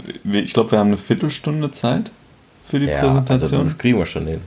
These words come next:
Speaker 2: Also die kriegen wir
Speaker 1: Boah.
Speaker 2: schon gut gefüllt.
Speaker 1: Ja, sehr gut gefüllt.
Speaker 2: Also ich, ich kenne aber dein
Speaker 1: Nee.
Speaker 2: Ge-, dein Gefühl. Ich hab auch das Gefühl, irgendwie hinken wir hinterher.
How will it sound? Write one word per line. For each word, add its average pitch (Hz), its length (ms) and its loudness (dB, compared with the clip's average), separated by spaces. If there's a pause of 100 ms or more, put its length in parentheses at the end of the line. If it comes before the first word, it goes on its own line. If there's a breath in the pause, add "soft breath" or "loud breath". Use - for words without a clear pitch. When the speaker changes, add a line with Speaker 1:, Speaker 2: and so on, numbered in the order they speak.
(140)
Speaker 2:
Also 92 160 2
die 95 80 2
kriegen 87 180 2
wir 120 80 4
Speaker 1:
Boah. 95 80 0
Speaker 2:
schon 98 160 2
gut 95 160 -2
gefüllt. - 400 -6 (840 loud breath)
Speaker 1:
Ja, 101 140 -2
sehr 107 220 4
gut 95 240 -4
gefüllt. - 360 -6
Speaker 2:
Also 104 200 4
ich, 110 300 0
ich 104 120 -2
kenne 123 200 4
aber 107 160 4
dein 113 140 6
Speaker 1:
Nee. 107 140 4
Speaker 2:
Ge-, - 140 -8
dein 104 260 2
Gefühl. 120 420 4
Ich 101 160 -4
hab 95 120 0
auch 120 160 -2
das 120 200 -6
Gefühl, 113 380 -4
irgendwie 104 280 0
hinken 107 380 -4
wir 120 80 -6
hinterher. 117 540 -4